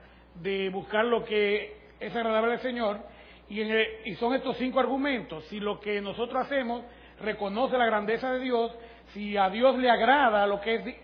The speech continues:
eh, si lo que hacemos es diferente al mundo, si es decente y tiene orden. No, está bien, olvídalo. Está bien. Ah, perdón. Fue que Charo me miró y me puse nervioso.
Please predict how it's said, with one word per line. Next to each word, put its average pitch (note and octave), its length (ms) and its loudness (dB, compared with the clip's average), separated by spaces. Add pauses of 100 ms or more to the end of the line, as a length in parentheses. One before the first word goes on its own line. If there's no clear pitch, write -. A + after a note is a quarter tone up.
(140)
eh, G3+ 280 -6 (280)
si - 120 -16
lo A3+ 100 -2
que A3 80 -2
hacemos A#3+ 560 0 (300)
es A3 100 -6
diferente A#3 460 -2
al G#3 100 2
mundo, B3 540 -4 (1700)
si A3+ 200 -2
es B3 160 4
decente B3+ 540 -2
y G#3 100 -2
tiene A#3 260 0
orden. A#3 500 0 (220)
No, F#3+ 100 -12
está G3 120 -8
bien, F3 120 -8
olvídalo. E3+ 340 -8 (400)
Está F3 120 -16
bien. C#3+ 120 -18 (240)
Ah, E3 120 -10 (300)
perdón. E3 300 -10 (4000)
Fue F3 140 -14
que F3+ 100 -10
Charo F3 220 -4
me E3+ 140 -8
miró E3 260 -6
y D#3 40 -10
me D3+ 100 -12
puse D#3 220 -14
nervioso. C#3+ 440 -16